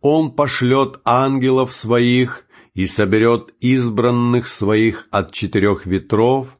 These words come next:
от края земли до края неба». То, что описывается в двадцать седьмом стихе, это вовсе не восхищение церкви. Мы знаем,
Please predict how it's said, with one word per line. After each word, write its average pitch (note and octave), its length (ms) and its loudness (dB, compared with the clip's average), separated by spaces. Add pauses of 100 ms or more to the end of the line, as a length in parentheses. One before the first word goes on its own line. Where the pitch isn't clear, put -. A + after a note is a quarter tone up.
(260)
от - 280 -2
края A#2 400 2
земли G#2 840 0
до E2+ 240 -2
края F2 460 0
неба». D2+ 560 -2 (1080)
То, F#2+ 140 0
что G2+ 220 0
описывается A2+ 720 0
в F2+ 80 -2
двадцать G2+ 460 -2
седьмом G2 320 -2
стихе, C3 400 -4
это C3 400 -2
вовсе F#2 380 -2
не A#2 100 2
восхищение G#2 760 0
церкви. F2+ 540 -6 (240)
Мы G2 140 0
знаем, C3+ 480 2